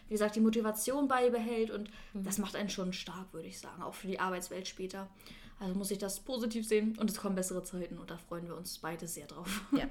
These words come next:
Speaker 2: auf jeden Fall.
Speaker 1: Oh Mensch.
Speaker 2: Genau. Dann die nächste Frage ist, was verbindet uns? Hast du ja am Anfang schon gesagt,
Speaker 1: Mhm.
Speaker 2: der Tanz, also dass wir
Speaker 1: Ja.
Speaker 2: beide gerne Zumba tanzen, verbindet
Speaker 1: Mhm.
Speaker 2: uns auf jeden Fall.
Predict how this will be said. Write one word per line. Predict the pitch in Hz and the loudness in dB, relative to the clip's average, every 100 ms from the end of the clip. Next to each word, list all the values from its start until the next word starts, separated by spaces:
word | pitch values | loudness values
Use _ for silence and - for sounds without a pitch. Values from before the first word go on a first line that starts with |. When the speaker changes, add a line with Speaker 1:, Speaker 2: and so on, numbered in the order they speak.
| - - - - | -6 -12 -12 -6
Speaker 2:
auf | 185 | -4
jeden | 165 151 | -4 -6
Fall. | - - 175 - | -8 -10 -10 -4
Speaker 1:
Oh | 294 | -2
Mensch. | 208 185 185 190 190 - - - - - - - | 0 0 0 -2 -4 -6 -14 -20 -20 -20 -20 -16
Speaker 2:
Genau. | - 160 156 185 - - | -10 -8 -8 -12 -16 -10
Dann | 160 170 185 | -4 -2 -2
die | 185 | -2
nächste | 180 180 196 | -4 -6 -8
Frage | - 196 185 180 | -6 -6 -4 -4
ist, | 185 - | -6 -6
was | 202 - | -6 -6
verbindet | 185 202 196 175 | -4 0 0 -2
uns? | - 160 - | -6 -8 -8
Hast | 175 | -4
du | 165 | -2
ja | |
am | 160 | 0
Anfang | 185 202 | 0 -2
schon | 196 185 | 0 0
gesagt, | 170 160 190 254 - | 2 2 0 -2 -2
Speaker 1:
Mhm. | 220 208 196 214 226 - - | 0 0 0 2 0 -2 -8
Speaker 2:
der | 165 | -4
Tanz, | 175 175 220 | 2 2 0
also | - 170 | -2 -6
dass | 160 160 | -4 -2
wir | 160 | 0
Speaker 1:
Ja. | - | 2
Speaker 2:
beide | 156 160 | 4 4
gerne | 160 160 | 2 0
Zumba | 156 156 165 | -2 -2 -2
tanzen, | 165 180 170 175 180 | -4 -6 -6 -6 -6
verbindet | - 202 208 | -4 0 0
Speaker 1:
Mhm. | 214 | 0
Speaker 2:
uns | - | -4
auf | - | -10
jeden | - 156 165 | -10 -10 -8
Fall. | 160 156 185 | -4 -4 -6